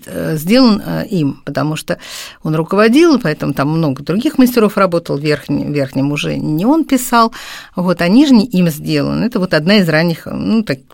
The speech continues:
раннего периода его работы. Вот, э, не, э, есть несколько икон, э, в церкви Козьмы Дымяна на Моросейке.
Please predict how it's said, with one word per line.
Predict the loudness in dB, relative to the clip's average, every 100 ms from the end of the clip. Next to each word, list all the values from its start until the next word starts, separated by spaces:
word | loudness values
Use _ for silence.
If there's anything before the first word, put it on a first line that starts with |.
| _
раннего | 0 2 2 0
периода | -4 -6 -6 -4
его | -2
работы. | 0 0 -2 -8 -8 -14 -14 -18 -16 -18 -12
Вот, | -4 -2 -2 -2
э, | 0 2 2 2 0 0
не, | 2 2 2
э, | 0 2 2 2
есть | 2 4 4
несколько | 4 4 2 0 0
икон, | 0 -2 2 4 4 2 -4 -14 -4
э, | -4
в | 0
церкви | 0 0
Козьмы | 0 2 4 2
Дымяна | 2 4 6 6
на | 6
Моросейке. | 6 4 0 -4 -4 -6 -10 -8